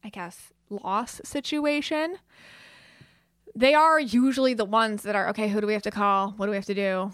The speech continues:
What's going on? Let me find the right doctor." You know, whatever the situation is, they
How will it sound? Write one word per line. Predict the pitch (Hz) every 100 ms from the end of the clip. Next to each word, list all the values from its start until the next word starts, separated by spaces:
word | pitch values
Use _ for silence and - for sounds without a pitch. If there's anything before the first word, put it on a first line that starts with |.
| -
What's | 202
going | 202 202
on? | 190 185 196
Let | 196
me |
find | 190 190
the |
right | 190 196
doctor." | 185 180 - 185 190
You | 202
know, | 233
whatever | 220 254 262 254
the | 226
situation | 233 208 214 202 196 226
is, | 226 233
they | 220 208 196 190